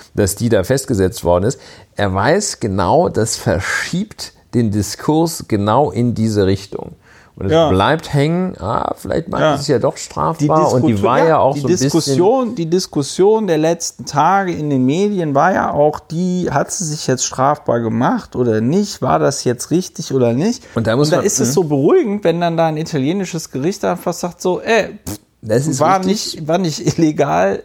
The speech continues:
Speaker 2: <laughs> war erlaubt,
Speaker 1: Und ich, äh,
Speaker 2: bitteschön.
Speaker 1: also so, ähm, dankbar man dafür sein kann, dass es auch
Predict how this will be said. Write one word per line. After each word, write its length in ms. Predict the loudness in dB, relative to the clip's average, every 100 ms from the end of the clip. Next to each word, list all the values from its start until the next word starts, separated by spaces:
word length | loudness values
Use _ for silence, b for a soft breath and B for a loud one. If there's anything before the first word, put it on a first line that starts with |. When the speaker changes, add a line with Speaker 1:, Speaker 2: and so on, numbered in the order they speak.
| -10
Speaker 2:
<laughs> 240 | -10 -8
war 340 | -6 0 0 0
erlaubt, 460 | -2 -2 0 2
Speaker 1:
Und 260 | 0 -2 -8
ich, 220 | -6 -4 -4
äh, 40 |
Speaker 2:
bitteschön. 680 | -2 0 0 0 -2 -2 -2
Speaker 1:
also 200 | 0 0
so, 400 | 2 4 4 2 B B B -10
ähm, 400 | -2 0 0 -4 -8 -10 -2
dankbar 1080 | 0 0 -2 0 0 2 4 2 0 -4 -10 -14
man 400 | -8 -2 -2 0
dafür 280 | 0 0 0
sein 320 | 0 2 0
kann, 240 | 0 0 2
dass 180 | 2 0
es 60 |
auch 420 | 0 2 2 -2